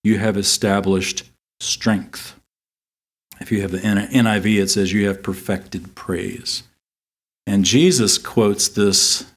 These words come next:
verse, these verses, when the, uh, religious leaders told him to tell the kids to be quiet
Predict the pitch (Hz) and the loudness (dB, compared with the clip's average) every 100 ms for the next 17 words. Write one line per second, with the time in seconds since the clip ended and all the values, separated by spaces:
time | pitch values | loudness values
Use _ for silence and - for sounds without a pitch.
0 | - 90 104 147 - - - - 110 104 | -6 0 2 2 0 -2 -6 -10 -6 -4
1 | 101 104 101 139 147 - - _ _ _ | 0 0 0 0 0 -2 -4 _ _ _
2 | _ - 107 110 107 101 104 101 98 90 | _ -4 0 2 2 0 0 0 -2 -4
3 | - _ _ _ 117 110 - 120 120 143 | -12 _ _ _ -14 -14 -10 0 4 4
4 | 151 131 123 120 113 - - - - - | 4 2 4 4 2 -2 -8 -20 -20 -20
5 | _ _ _ - - 139 127 110 110 107 | _ _ _ -12 0 2 2 0 0 0
6 | 101 107 92 - - 135 107 - - - | -2 -4 -6 -6 0 0 0 -6 -4 2
7 | 143 - 117 104 147 151 98 - | 2 2 0 0 2 2 2 -4